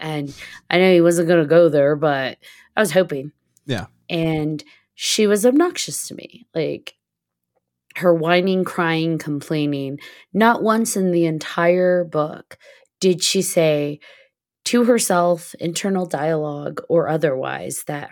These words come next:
Speaker 1: "Hmm, I can see why they don't believe me. I
Speaker 2: Hmm.
Speaker 1: really have do-, gone overboard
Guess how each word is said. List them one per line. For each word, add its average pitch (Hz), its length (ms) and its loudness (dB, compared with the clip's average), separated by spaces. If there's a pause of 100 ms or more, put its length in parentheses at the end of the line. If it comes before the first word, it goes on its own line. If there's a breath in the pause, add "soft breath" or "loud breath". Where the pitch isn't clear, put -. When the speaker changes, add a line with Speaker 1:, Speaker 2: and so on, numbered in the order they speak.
(100)
Speaker 1:
"Hmm, 160 500 -4 (920 soft breath)
I - 100 -2
can 202 180 0
see 220 280 0
why 180 200 4
they 151 180 0
don't 147 280 -4
believe 139 440 -10
me. - 340 -18 (120)
I 254 200 4
Speaker 2:
Hmm. 202 60 2
Speaker 1:
really 185 300 2
have 160 480 0
do-, 147 360 -2
gone 151 300 -2
overboard 147 800 -4